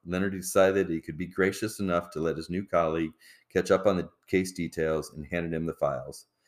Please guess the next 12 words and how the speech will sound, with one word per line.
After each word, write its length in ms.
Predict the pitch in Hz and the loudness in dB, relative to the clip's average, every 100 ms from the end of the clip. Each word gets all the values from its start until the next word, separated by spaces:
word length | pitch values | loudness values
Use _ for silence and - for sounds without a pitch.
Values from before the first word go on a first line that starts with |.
| _ - _ | _ -20 _
At 100 | 92 | -2
Kenny's 300 | 101 107 117 | 2 2 2
request, 580 | 127 - 95 95 - - | -2 6 6 6 0 -4
they 120 | 87 | -2
moved 420 | 87 92 90 90 | 2 2 2 0
to 80 | - | -6
one 180 | 80 95 | -2 0
of 100 | 95 | 0
the 80 | 80 | 0
large 440 | 85 95 110 - - - - | 4 4 4 0 -16 -20 -6
interrogation 680 | 117 143 143 104 90 92 82 | 4 6 8 6 4 0 -2
rooms 460 | 82 82 87 - | -2 -2 -4 -8